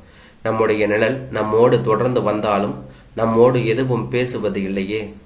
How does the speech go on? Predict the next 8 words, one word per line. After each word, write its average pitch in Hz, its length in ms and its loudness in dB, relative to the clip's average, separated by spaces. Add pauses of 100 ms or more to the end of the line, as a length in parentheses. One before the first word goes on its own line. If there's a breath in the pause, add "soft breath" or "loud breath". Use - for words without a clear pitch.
(380)
நம்மை 107 300 0 (260)
பெற்று 113 440 0
ஆளாக்கும் 104 560 2
அம்மாவும் 110 540 2
அப்படிதானே? 101 600 -2 (600 loud breath)
கல்லுக்குள் 113 540 -2
தேரை 113 380 4
போல 107 260 0